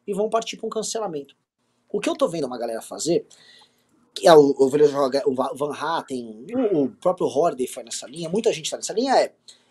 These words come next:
eu vou então, já que, já que é um jogo isso aqui, eu vou falar que eu apoio o capitão, que eu vou brigar com o Alexandre de Moraes, todos eles arrumam as brigas que podem, cada um calculando os riscos envolvidos, e aí eles passam a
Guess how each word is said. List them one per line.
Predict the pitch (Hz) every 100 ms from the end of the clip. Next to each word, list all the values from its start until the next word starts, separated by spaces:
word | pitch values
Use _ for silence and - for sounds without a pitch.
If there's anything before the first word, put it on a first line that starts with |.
| _
eu | 254 294 285
vou | 185 185
então, | 170 - 160 147
já | 139 214
que, | - 202
já | 170 196
que | 196
é |
um | 185
jogo | 139 143 165 185
isso | -
aqui, | - - 233
eu | 240
vou | 240 247
falar | 220 208
que | 208
eu | 196
apoio | 170 - 170
o | 165
capitão, | 170 - - 254 277 277 262 _ _
que | 208
eu |
vou | 180
brigar | 180 165 156
com | 170
o |
Alexandre | 165 - 160
de | 175
Moraes, | 190 208 247
todos | - 294 220
eles | 202 165
arrumam | 170 147 135
as | 139
brigas | 135 135 127 -
que | -
podem, | 175 190 240 247 _ _ _ -
cada | 156 135
um | 139 143 131 123 -
calculando | - 135 143 131 127
os | 117
riscos | 139 - 139
envolvidos, | 143 139 139 202 - - - - - -
e | -
aí | 285 262
eles | 254 -
passam | 330 226 - 240
a | 240 240